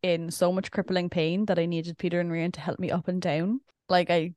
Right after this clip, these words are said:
I was, it was actually just crazy. So took myself into urgent care, which isn't fun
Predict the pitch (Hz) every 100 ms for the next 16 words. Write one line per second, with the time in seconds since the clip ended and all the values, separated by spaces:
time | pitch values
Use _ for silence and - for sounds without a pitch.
0 | - - 160 165 160 - - 160 170 175
1 | - 180 175 - 180 147 - - - -
2 | - - 175 143 165 165 - 180 175 -
3 | - - - 294 285 294 254 247 240 -
4 | 202 220 226 - 214 170 170 220 277 -
5 | - - 277 - 320 330 370 - 247 254
6 | 294